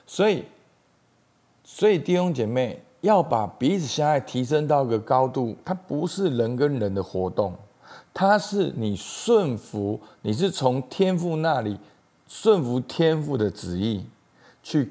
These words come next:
跟随耶稣，然后你为人舍己。好，所以这才是真正的彼此相爱。所以那个焦点是神的爱，是神的心意。其实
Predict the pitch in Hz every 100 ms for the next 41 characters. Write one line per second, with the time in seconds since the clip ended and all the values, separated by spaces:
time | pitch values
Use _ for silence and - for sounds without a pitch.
0 | - 123 120 - 98 92 92 92 90 95
1 | 95 - _ _ _ - 92 107 127 101
2 | 90 - - 151 117 92 92 90 90 95
3 | 90 78 - 82 - _ _ _ _ _
4 | _ - 98 92 143 127 - 147 120 107
5 | 101 120 - 117 113 117 101 92 - 101
6 | 98 95 85 - 87 87 90 80 - _
7 | - - - 160 160 175 147 - - 196
8 | 185 190 160 135 95 71 - 151 139 -
9 | - - 98 92 95 98 - - 123 98
10 | 85 _ _ - 135 123 - - 104 110
11 | 117 101 - - - 165 175 - - 156
12 | 104 - - - - _ - 165 165